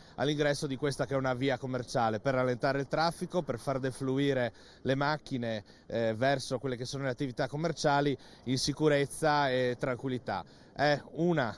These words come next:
uno degli elementi forse fondamentali su questa viabilità, uno degli elementi che manca per risolvere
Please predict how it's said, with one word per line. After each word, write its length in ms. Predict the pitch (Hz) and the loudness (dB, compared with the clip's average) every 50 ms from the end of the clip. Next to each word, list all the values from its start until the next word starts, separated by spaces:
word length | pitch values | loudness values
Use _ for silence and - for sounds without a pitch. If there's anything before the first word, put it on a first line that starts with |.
| - - | -10 -6
uno 260 | 135 151 180 185 165 147 | 0 2 2 4 4 4
degli 160 | 143 139 139 | 4 2 2
elementi 440 | 135 135 127 135 131 131 123 - 120 | 2 0 0 0 -2 -4 -4 -6 -6
forse 320 | - 131 127 120 - 139 | -4 -4 -6 -4 -6 -8
fondamentali 760 | 110 - 131 123 127 123 127 123 120 - 127 120 120 120 117 | -8 -6 -4 -2 -2 -2 -2 -4 -4 -2 0 0 0 -2 -2
su 160 | - - 117 | -6 -8 -8
questa 260 | - 123 117 - 131 117 | -6 -6 -6 -4 -4 -4
viabilità, 600 | 117 120 117 120 120 120 - - 160 170 156 135 | -2 -2 -2 -2 -4 -4 0 0 0 0 0 0
uno 180 | 147 147 147 147 | -2 -2 -2 0
degli 160 | 135 139 139 | 0 0 0
elementi 380 | 135 131 139 147 147 147 139 | 0 0 0 -2 -2 -2 -4
che 100 | 139 147 | -2 0
manca 500 | 131 147 160 160 151 135 117 - 123 117 104 - - - - - - - - | 2 2 4 2 2 0 -2 -4 -4 -4 -4 -6 -12 -16 -18 -18 -18 -8 -2
per 220 | - 139 143 143 139 143 139 135 139 135 | 2 4 4 4 4 4 4 2 2 0
risolvere 680 | 135 123 - - 143 139 143 135 135 143 139 135 127 | -2 -2 0 2 2 2 2 2 2 2 2 0 0